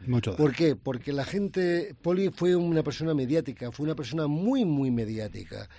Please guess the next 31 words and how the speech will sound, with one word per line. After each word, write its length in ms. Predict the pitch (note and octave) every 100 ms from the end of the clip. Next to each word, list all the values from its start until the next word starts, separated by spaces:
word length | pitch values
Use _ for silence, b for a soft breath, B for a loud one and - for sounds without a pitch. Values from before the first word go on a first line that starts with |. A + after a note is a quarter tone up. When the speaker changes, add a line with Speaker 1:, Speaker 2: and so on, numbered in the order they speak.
| B B B
Speaker 2:
una 200 | C#3 C3+
pe-, 180 | C#3 C3
persona 360 | A#2+ C#3 D3
que 80 | B2+
estaba 1000 | A#2+ C#3 C#3 C#3 C3 B2+ A#2+ A#2+ A#2 A#2
Speaker 1:
Demasiado 500 | A2+ A2 A2 - -
Speaker 2:
continuamente 1000 | C#3 G#2 D#3+ D#3 D#3 D#3 D3 D#3 D3 C#3+
en 100 | C#3
los 180 | C3 G#2+
medios, 600 | D3+ E3 D3+ D#3 D#3 D3+
que 100 | C#3+
es, 100 | B2 - B B B
pero 220 | C#3+ D3
nunca, 340 | D#3+ F#3 D3 -
nunca 600 | D3+ D#3 G#3 C4 B3 D3+
para 260 | A#2+ A#2 A2+
bien. 180 | B2 A#2
Entonces, 300 | A2+ F3+ D#3+
claro, 300 | F3 C#3+ F#2 B B B B B B B -
mm, 500 | D#3 C#3+ C#3+ C#3 C#3 -
la 140 | D#3 D3+
imagen 400 | D#3+ G3+ G#3 G3
al 100 | E3+
final 440 | F3+ F#3 F3+ B2
que 120 | C#3
se 200 | - C#3
creó 360 | D3+ D3+ F3 E3+
del 180 | C3+ B2+
boxeador 460 | B2+ B2+ C3 G3+
fue 200 | - F3
Poli. 320 | E3+ G3+ A2+